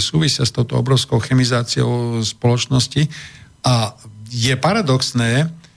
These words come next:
že na jednej strane sa rozčuľujeme nad emisiami aut – Európsky parlament prijíma uznesenia, stvrďujú normy, máme emisné kontroly a tak ďalej.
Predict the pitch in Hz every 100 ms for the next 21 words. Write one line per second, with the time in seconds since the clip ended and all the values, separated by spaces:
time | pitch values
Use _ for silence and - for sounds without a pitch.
0 | _ - _ 131 131 120 123 202 240 175
1 | 147 - 165 190 - 131 151 - 185 180
2 | 180 165 160 139 160 175 - 170 170 185
3 | 127 123 117 95 _ - - _ _ _
4 | - 113 107 139 131 123 - 120 123 120
5 | 110 123 120 120 165 139 123 123 120 113
6 | - 131 123 123 151 135 117 113 110 113
7 | 156 165 131 120 123 123 113 117 107 107
8 | 110 147